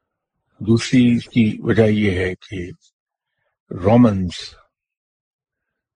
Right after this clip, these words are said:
وہ دور تھا Romans کا عروج کا، اور Romans کے یہاں جو امراء تھے وہ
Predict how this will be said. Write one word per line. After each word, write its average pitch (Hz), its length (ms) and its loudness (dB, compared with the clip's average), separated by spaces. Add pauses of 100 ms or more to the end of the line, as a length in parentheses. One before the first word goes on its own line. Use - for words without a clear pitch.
(540)
وہ 113 320 2 (140)
دور 113 300 4
تھا 107 260 -4
Romans 101 520 0
کا 92 120 -2
عروج 92 440 -2
کا، - 140 -10 (1040)
اور 87 140 2
Romans 123 460 2
کے 123 140 0
یہاں 87 340 -2
جو 87 240 -8 (100)
امراء 127 340 2 (140)
تھے - 100 -18 (1300)
وہ 117 320 2